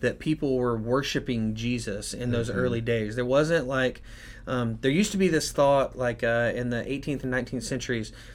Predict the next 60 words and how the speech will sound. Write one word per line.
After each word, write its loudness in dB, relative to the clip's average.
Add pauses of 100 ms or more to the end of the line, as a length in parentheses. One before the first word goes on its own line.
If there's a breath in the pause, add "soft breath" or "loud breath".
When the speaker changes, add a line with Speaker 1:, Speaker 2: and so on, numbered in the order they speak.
(140)
Speaker 1:
there 4
was 6
this -2
thought 4
that 2
it 4
was -2
sort 6
of 2
like 4
there 4
was, 2 (360)
you -6
looked 6
at -4
the 0
history 0
of 4
the 4
church 0
as -10
a -2
cone, -2
Speaker 2:
Mm-hmm. -2
Speaker 1:
that 0
there 8
was 0
one 4
th-, -6
like, -2
one 2
thing 2
that 0
everybody 6
did 2
the -2
same -2
thing 0
right 4
at 0
the 2
Speaker 2:
Mm-hmm. 2
Speaker 1:
beginning, -2 (360 loud breath)
and 2
then 4
it 4
just -2
sort 2
of -2
branched 2
out 0
from -6
there -4
and -6
got -6
bigger. -2
Speaker 2:
Mm-hmm. -6 (420 loud breath)
Speaker 1:
But -4
in 2
actuality, 4